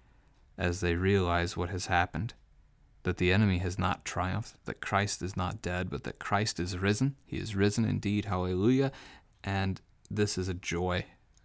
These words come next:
for the Christian forevermore. He compares it to the woman who gives birth, that when she is in labor, uh, things look dark, things are sorrowful, she's hurting, but once the baby's born,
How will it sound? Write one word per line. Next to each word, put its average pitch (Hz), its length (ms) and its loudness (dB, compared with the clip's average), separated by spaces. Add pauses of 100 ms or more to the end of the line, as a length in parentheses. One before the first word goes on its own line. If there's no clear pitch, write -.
(100)
for - 180 -4
the 92 140 0
Christian 90 500 -2
forevermore. 87 760 -4 (420)
He 95 180 -2 (140)
compares 113 380 6
it - 100 -6
to 120 120 0
the 107 80 4
woman 113 260 6
who 113 100 4
gives 104 220 2
birth, 110 420 4 (140)
that - 160 0
when 101 260 2
she 107 180 4
is 104 140 4
in 101 120 4
labor, 117 360 6 (400)
uh, 113 180 -2
things 123 300 4
look 113 180 0
dark, 104 360 4 (180)
things 113 280 2
are 107 100 2
sorrowful, 101 600 4 (480)
she's - 240 -2
hurting, 95 380 4 (500)
but 98 100 2
once 127 220 4
the 131 100 4
baby's 113 360 6
born, 110 400 6